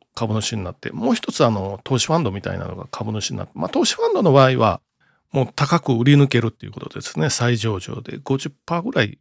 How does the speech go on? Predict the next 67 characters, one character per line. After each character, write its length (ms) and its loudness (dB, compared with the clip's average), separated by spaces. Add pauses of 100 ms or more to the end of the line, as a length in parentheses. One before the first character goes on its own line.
持 140 -6
っ 40 -20 (300)
て 120 -8
た 140 -6
ん 80 -8
か 120 -10
な。 140 -6
半 480 -2
分 260 2
を 160 2 (400)
投 180 6
資 140 2
家、 300 4 (460)
あ、 180 0
投 200 4
資 140 0
フ 60 -10
ァ 100 8
ン 100 6
ド 100 -2
が 220 -4 (360)
再 360 6
上 240 8
場 140 2
ま 140 -6
で 80 -10
持 120 -8
っ 60 -8
て、 260 -16 (480)
二 200 4
十 100 0
パ 200 0
ー 60 2
セ 80 2
ン 40 2
ト 100 0
ぐ 40 4
ら 80 6
い 20 2
売 100 -4
っ 40 -12 (440)
て 100 4
ま 160 6
す 100 -4
か 140 -6
ら、 300 -4
ま 100 -4
あ、 20 -4
そ 140 -2
れ 100 -2
で 160 2
利 180 0
益 180 -6
出 100 -6
た 140 -8
か 100 -8
な 140 -6
っ 40 -12 (200)
て 100 -6
い 60 2
う 80 -2
こ 100 -12
と 140 -10
で 80 -20
す 100 -8
よ 100 -6
ね。 200 -2